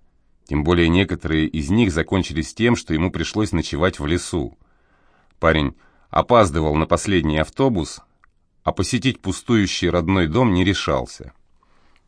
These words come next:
Никита был уверен, сейчас там живут привидения, и встреча с ними грозит ему новым убийством. В те дни, когда он не ездил в родное село,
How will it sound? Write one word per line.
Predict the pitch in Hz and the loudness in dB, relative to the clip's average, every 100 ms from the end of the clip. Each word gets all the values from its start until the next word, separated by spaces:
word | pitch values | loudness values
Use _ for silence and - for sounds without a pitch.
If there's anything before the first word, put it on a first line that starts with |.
| - | -8
Никита | 73 80 123 123 | -6 -4 0 2
был | 113 135 - - - _ _ - | 4 4 2 -16 -20 _ _ -6
уверен, | - 101 117 135 95 73 58 - - - - | 0 6 8 8 8 4 -2 -12 -20 -20 -20
сейчас | - 78 117 123 - | -14 -2 4 4 4
там | - 107 | 4 4
живут | 80 87 110 95 | 4 2 0 0
привидения, | 80 80 90 107 131 110 73 57 - _ _ _ _ _ | 0 0 2 4 4 4 0 -4 -10 _ _ _ _ _
и | - | -8
встреча | 73 - 98 92 82 | -8 -2 0 0 -4
с | - | 0
ними | 101 123 107 | 4 4 4
грозит | 78 76 71 104 | 2 -2 -2 -2
ему | 92 78 | 0 0
новым | 73 78 95 92 87 | 2 2 2 0 0
убийством. | 73 73 60 - - - - _ _ _ _ _ _ _ _ _ _ _ _ _ _ _ _ _ _ _ _ - | -2 -6 -8 -14 -20 -20 -20 _ _ _ _ _ _ _ _ _ _ _ _ _ _ _ _ _ _ _ _ -20
В | - | -4
те | 120 | 2
дни, | 120 147 151 | 6 6 6
когда | 117 110 120 | 4 4 6
он | 113 110 - _ _ | 6 4 0 _ _
не | - 90 110 | 0 4 4
ездил | 135 170 127 95 | 6 6 6 2
в | 80 | 2
родное | 85 82 87 80 | 2 2 2 2
село, | - 80 71 62 | 0 -4 -4 -6